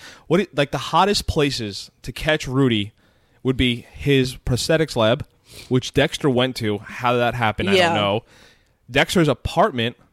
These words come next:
Speaker 1: Deb's apartment,
Speaker 2: And Rudy's
Speaker 1: and
Speaker 2: apartment.
Speaker 1: Rudy's apartment. And they can just go, you know, assuming Dexter only had one way to walk into Rudy's
Speaker 2: Yeah.
Speaker 1: apartment.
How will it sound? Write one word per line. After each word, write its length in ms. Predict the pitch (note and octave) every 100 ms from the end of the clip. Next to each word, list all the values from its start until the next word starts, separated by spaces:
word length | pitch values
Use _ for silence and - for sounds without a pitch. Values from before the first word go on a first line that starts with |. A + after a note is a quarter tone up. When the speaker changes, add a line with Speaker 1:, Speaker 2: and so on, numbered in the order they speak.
| _ _ _ _ _ _ _ _ _
Speaker 1:
Deb's 300 | G#2+ D3 F3
apartment, 680 | D3+ - A#2 G#2+ A2 G#2+ - _ _ _ _ -
Speaker 2:
And 180 | D#3+ D#3+
Rudy's 240 | A3 A3
Speaker 1:
and 80 | D#3
Speaker 2:
apartment. 220 | C3 B2+
Speaker 1:
Rudy's 180 | D#3+ D#3
apartment. 480 | B2+ A#2 G2 E2 D#2 _ _ -
And 460 | C#3+ C#3 C3 B2 A#2 _
they 220 | C3+ E3+ A#3+
can 120 | G#3
just 180 | F3 -
go, 220 | D3+ C#3
you 140 | D3
know, 220 | C3+ A2 - - _ _ - D3
assuming 680 | D#3 - A#3+ G#3 F#3+ D3 C3
Dexter 340 | D#3 - D#3
only 200 | C#3+ D3
had 240 | C#3+ B2+ A#2+
one 380 | A#2 A#2 C3
way 140 | C3 C3+
to 80 | B2
walk 300 | A#2+ B2 A2
into 340 | B2+ - C#3
Rudy's 160 | B2+ E3+
Speaker 2:
Yeah. 180 | D#3 C#3+
Speaker 1:
apartment. 480 | B2 A#2+ C#3+ D#3+